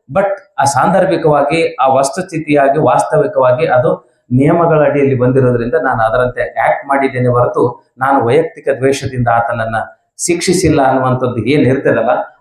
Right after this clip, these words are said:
ಆ ಸಾಕ್ಷಿ ಪ್ರಜ್ಞೆ ನಮ್ಮಲ್ಲಿದ್ದಾಗ ನಮ್ಗೆ ಹೆಚ್ಚು ಹೆಚ್ಚು, ಆ, ಸವಾಲುಗಳನ್ನು ಎದುರಿಸುವಂತ ಒಂದು ಧೈರ್ಯ ಬರ್ತದೆ.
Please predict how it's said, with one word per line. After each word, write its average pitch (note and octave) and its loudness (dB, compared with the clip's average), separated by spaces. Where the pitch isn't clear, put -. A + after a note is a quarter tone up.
ಆ C#3 0
ಸಾಕ್ಷಿ - 0
ಪ್ರಜ್ಞೆ C#3+ 0
ನಮ್ಮಲ್ಲಿದ್ದಾಗ B2+ 2
ನಮ್ಗೆ B2+ 2
ಹೆಚ್ಚು C#3+ 0
ಹೆಚ್ಚು, A2+ -4
ಆ, A#2 0
ಸವಾಲುಗಳನ್ನು E3 2
ಎದುರಿಸುವಂತ C3 0
ಒಂದು A#2 0
ಧೈರ್ಯ C3 2
ಬರ್ತದೆ. - -4